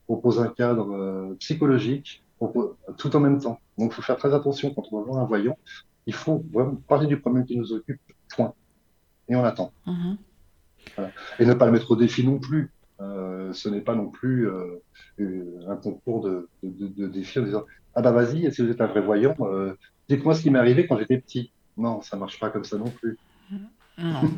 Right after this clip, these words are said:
Speaker 2: mais ça
Speaker 1: Voilà.
Speaker 2: aussi, les gens, ils
Speaker 1: Voilà.
Speaker 2: ont du mal à comprendre aussi, ça.
Speaker 1: Voilà.
Speaker 2: Mm.
Speaker 1: Donc j'explique un peu, un peu tout ça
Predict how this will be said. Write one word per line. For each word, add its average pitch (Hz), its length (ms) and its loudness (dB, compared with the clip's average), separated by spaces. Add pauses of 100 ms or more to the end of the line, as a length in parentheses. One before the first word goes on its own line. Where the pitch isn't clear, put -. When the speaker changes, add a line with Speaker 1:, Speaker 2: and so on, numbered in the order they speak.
Speaker 2:
mais 147 60 -8
ça - 180 -2
Speaker 1:
Voilà. 156 140 2
Speaker 2:
aussi, 208 260 2
les 156 260 2
gens, 180 240 2
ils 175 60 2
Speaker 1:
Voilà. 160 180 2
Speaker 2:
ont 160 40 0
du 151 140 -4
mal 165 120 0
à 160 60 -4
comprendre 156 420 -8
aussi, - 240 -10
ça. - 160 -16 (720)
Speaker 1:
Voilà. 185 220 -8
Speaker 2:
Mm. - 600 -12 (140)
Speaker 1:
Donc 123 120 4
j'explique 131 400 0
un 117 60 2
peu, 117 280 0
un 101 60 -2
peu - 120 -8
tout 107 120 -8
ça - 160 -10